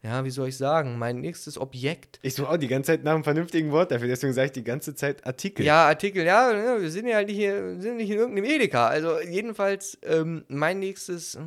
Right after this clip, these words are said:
Speaker 2: Aber
Speaker 1: Objekt.
Speaker 2: Objekt ist ein schönes Wort.
Speaker 1: Ja, tatsächlich, mein nächstes Objekt ist, äh, ne, ein Begleiter meiner Kindheit, den ich gerne überall mit hinnehmen möchte. Er steht jetzt, er müsste doch in meinem Schrank irgendwo stehen, in meinem Kleiderschrank über meinen Pullovern.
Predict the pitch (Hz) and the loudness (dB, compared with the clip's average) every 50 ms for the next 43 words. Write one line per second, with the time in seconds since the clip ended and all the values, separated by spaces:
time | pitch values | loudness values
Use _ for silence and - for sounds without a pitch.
0 | 170 - - 151 131 139 170 175 151 160 165 - - 131 139 - - 127 151 - | -14 -10 -4 -2 0 4 4 4 4 2 0 -4 -6 -6 -6 -6 -4 -4 -4 -4
1 | - - - 165 - - 156 - 151 - - - - - _ - 131 156 - 190 | -6 -8 -14 -14 -14 -14 -14 -14 -14 -14 -16 -18 -20 -12 _ -2 0 0 0 0
2 | 175 - 160 131 - 113 131 139 147 160 185 196 - 196 185 - - 160 175 185 | 0 0 -2 -2 -2 -2 -2 0 0 0 -2 -4 -4 -6 -6 -6 -4 -2 -2 -2
3 | 196 196 - - - 175 175 - - - - - - 156 156 156 156 151 - - | -4 -4 -6 -8 -6 -6 -6 -6 -8 -12 -10 -6 -4 -4 -2 -2 -2 -4 -6 -8
4 | - - 170 180 185 185 185 - - 143 143 139 - - 135 156 156 160 139 156 | -10 -8 -6 -6 -6 -8 -10 -12 -16 -16 -16 -14 -8 -6 -4 -4 -4 -4 -2 0
5 | 165 170 190 - 202 190 180 175 170 175 175 - - 220 247 247 233 - 156 131 | 2 2 2 0 -2 -4 -4 -4 -4 -4 -4 -2 -2 0 0 -2 -4 -4 -4 -2
6 | 135 143 147 - - 147 151 156 151 - 156 156 170 175 180 175 - 190 196 170 | -2 -4 -6 -6 -4 -4 -4 -4 -2 0 2 4 4 4 2 0 -4 -4 -4 -2
7 | 185 175 175 170 170 165 156 - 208 208 190 156 131 113 104 110 110 107 104 - | -2 0 0 -2 -4 -4 -6 -6 -6 -4 -4 -4 -4 -4 -4 -4 -4 -6 -6 -6
8 | - - 143 143 139 _ _ _ _ _ _ _ _ - - 135 131 175 202 202 | -10 -10 -10 -10 -12 _ _ _ _ _ _ _ _ -4 -4 -4 -4 -4 -4 -4
9 | 202 - 175 165 - - 131 160 233 269 - 302 233 226 202 180 165 147 135 127 | -4 -6 -8 -8 -4 -2 -2 -2 -2 -2 -2 0 0 0 0 0 0 0 0 -2
10 | 127 - - 104 95 113 131 151 156 160 165 160 160 156 160 156 - - 165 165 | -4 -6 -6 -4 -4 -4 -4 -4 -4 -6 -6 -6 -6 -8 -8 -10 -8 -8 -8 -6
11 | 156 147 131 123 123 - 127 127 143 156 151 - 147 143 143 139 147 139 139 127 | -4 -4 -4 -4 -4 -2 -2 -2 -2 -2 -2 -2 -2 -2 -2 -2 -2 -2 -2 -2
12 | 131 135 - 135 131 139 156 180 165 120 110 113 131 131 | -4 -4 -6 -8 -8 -6 -6 -6 -6 -6 -6 -8 -8 -10